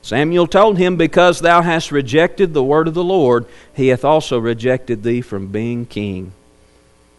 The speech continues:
Rebellion is as the sin of witchcraft, and this stubbornness associated with it, the Bible here says it's as iniquity and idolatry, the very topic that we're talking about tonight.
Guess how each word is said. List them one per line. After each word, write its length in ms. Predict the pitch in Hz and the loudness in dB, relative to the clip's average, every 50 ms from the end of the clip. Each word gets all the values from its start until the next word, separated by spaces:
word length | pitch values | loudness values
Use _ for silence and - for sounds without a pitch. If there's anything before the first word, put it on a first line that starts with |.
| _ _ _ _ _ _ _ _ _ _ _ _ _ _ _ _ _ | _ _ _ _ _ _ _ _ _ _ _ _ _ _ _ _ _
Rebellion 680 | - 104 98 98 117 135 156 175 185 185 180 180 170 | -10 -8 -6 -2 0 2 4 4 4 2 2 0 0
is 180 | 135 113 101 117 | 0 -2 -2 -4
as 160 | 110 101 - | -6 -6 -6
the 100 | 101 104 | -10 -10
sin 300 | - - 143 160 165 165 | -8 -4 -4 -2 -2 -2
of 100 | 151 143 | -4 -2
witchcraft, 720 | 139 139 117 104 - - - 98 101 95 95 101 - _ | -2 -2 -2 -2 -6 -6 -4 -2 -2 -2 -4 -6 -10 _
and 160 | - 98 101 | -12 -10 -8
this 140 | 104 113 - | -8 -8 -8
stubbornness 640 | - - - - 151 165 165 185 180 180 175 - 165 | -8 -12 -2 0 0 2 2 2 0 0 -2 -2 -4
associated 680 | 139 - - 156 156 156 - 147 143 151 151 147 135 | -6 -2 -2 -2 -2 -2 -4 -4 -4 -2 -2 -2 -2
with 220 | 131 151 151 151 151 | -2 -4 -2 -2 -2
it, 180 | 147 - - - - _ _ _ _ _ _ _ _ _ _ _ _ _ _ - | -4 -4 -6 -12 -20 _ _ _ _ _ _ _ _ _ _ _ _ _ _ -16
the 60 | 92 | -8
Bible 320 | 85 92 131 202 196 135 | -4 -2 -2 -2 -2 -4
here 220 | 110 107 117 117 117 | -4 -2 -2 -2 -4
says 400 | - - 127 127 135 131 - 120 | -2 -2 0 0 0 0 -2 -4
it's 160 | 117 - - | -4 -4 -4
as 180 | 117 113 104 | -4 -4 -4
iniquity 580 | 117 110 110 135 151 - - 160 160 165 160 151 | -4 -6 -4 -6 -6 -6 -6 -4 -2 -2 -2 -2
and 240 | - 127 139 139 139 | -2 -4 -4 -4 -4
idolatry, 720 | 139 143 131 127 123 113 107 101 95 92 - - 98 95 | -4 -4 -4 -2 -2 -2 -2 -4 -6 -8 -10 -10 -10 -8
the 60 | 95 | -8
very 240 | 104 101 113 113 117 | -6 -6 -4 -4 -4
topic 460 | - - 156 156 156 - - 143 - | -4 -4 0 0 0 0 -2 -8 -10
that 120 | - - - | -10 -12 -10
we're 100 | 104 110 | -10 -8
talking 420 | - 139 135 127 113 - 90 95 | -2 0 0 0 0 -2 -8 -10
about 320 | 90 92 98 98 - - - | -8 -8 -8 -8 -8 -10 -10
tonight. 380 | 104 104 101 95 92 87 - | -10 -8 -8 -8 -8 -10 -12